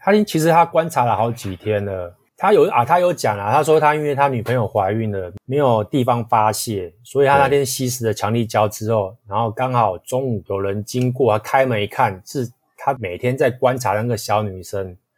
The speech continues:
Speaker 2: 嗯哼。
Speaker 1: 他就门打开，把小女生抓进来。
Speaker 2: 嗯哼。
Speaker 1: 然后其实那时候小女生被抓的时候有大叫一声，
Speaker 2: 嗯哼。
Speaker 1: “救命啊！”可是后来就没有声音了，这样，然后就可能就是被钟世龙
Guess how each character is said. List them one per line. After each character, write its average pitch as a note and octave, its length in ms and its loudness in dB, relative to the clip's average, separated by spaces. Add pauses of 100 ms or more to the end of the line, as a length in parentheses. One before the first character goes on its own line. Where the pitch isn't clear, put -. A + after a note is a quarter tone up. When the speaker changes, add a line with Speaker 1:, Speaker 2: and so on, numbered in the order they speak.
(200)
Speaker 2:
嗯 F2 200 -12
哼。 F2 260 -10
Speaker 1:
他 A#2 100 0
就 A2 500 2
门 A#2+ 260 -2
打 F#2+ 200 0
开， G#2+ 480 0
把 G#2 140 -2
小 A2 180 0
女 F#2+ 160 -6
生 A2 320 -4 (220)
抓 A#2 240 2
进 A#2+ 260 -4
来。 F2 240 -10 (440)
Speaker 2:
嗯 F#2+ 100 -10
哼。 - 0 -
Speaker 1:
然 A2+ 140 -2
后 C3+ 160 0
其 C3 160 -4
实 C3 240 -2
那 D3 100 -6
时 D3 80 0
候 C#3 60 2
小 B2+ 200 0
女 B2 80 0
生 A2+ 160 -2
被 B2+ 140 0
抓 A#2+ 220 2
的 A2 80 -2
时 A#2 100 -6
候 A2 140 -4
有 G2 140 -6
大 A2+ 280 2
叫 F#2+ 460 -2
一 G#2 80 -6
声， A2+ 320 0
Speaker 2:
嗯 - 20 -8
哼。 A2 40 -10 (680)
Speaker 1:
“救 G3+ 240 2
命 A3 260 0
啊！” E3+ 640 2 (300)
可 G2 120 -6
是 C#3+ 140 2
后 D#3+ 140 4
来 A2+ 100 2
就 C3 80 0
没 B2 80 -2
有 A2 100 -2
声 G2+ 240 -4
音 G#2 140 -2
了， F#2+ 160 -4
这 A2+ 100 -2
样， G#2 240 0 (140)
然 F#2+ 100 -4
后 A2 220 4
就 A2 400 2 (240)
可 G2+ 140 -4
能 G2 100 -2
就 B2 100 2
是 B2+ 60 2
被 B2 320 4
钟 B2 220 0
世 C3 120 0
龙 G#2+ 240 2